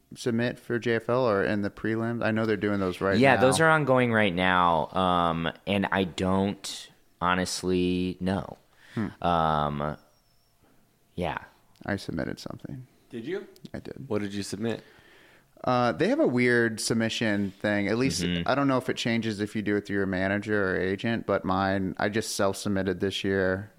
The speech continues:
Speaker 1: and it, it was dumb. If you, I, I think a word of advice, you should always have your manager or agent submit you for some of those things, 'cause I think
Speaker 2: Right.
Speaker 1: they have more weight, 'cause they kind of pitch you a little bit.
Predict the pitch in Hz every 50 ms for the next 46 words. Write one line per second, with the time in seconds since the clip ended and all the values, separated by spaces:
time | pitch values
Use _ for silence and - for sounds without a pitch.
0 | - - 104 101 98 98 92 - - - - - - - - - - - - -
1 | - - _ - 143 147 117 107 123 117 113 107 104 104 - - - - - -
2 | 135 - 139 139 - - - - - - - 123 - - 165 156 139 120 113 117
3 | 117 113 104 101 98 87 101 104 104 101 101 98 - - - - - 113 104 90
4 | 123 123 123 - 123 110 104 101 95 92 92 92 95 101 107 104 110 110 110 113
5 | 113 113 - - - 92 92 - 90 101 104 - 117 107 - - - 120 117 123
6 | 120 - - 127 127 127 127 123 - 127 123 123 120 117 - - 123 127 127 127
7 | 127 127 - - 135 135 131 131 - - - - 80 - 67 69 - - 107 104
8 | 101 95 - 104 101 95 92 85 92 95 92 98 110 - - - - _ - 101
9 | - - 95 - - 101 92 87 82 - - - 101 95 - - 117 117 120 117
10 | 123 123 123 127 135 139 139 - -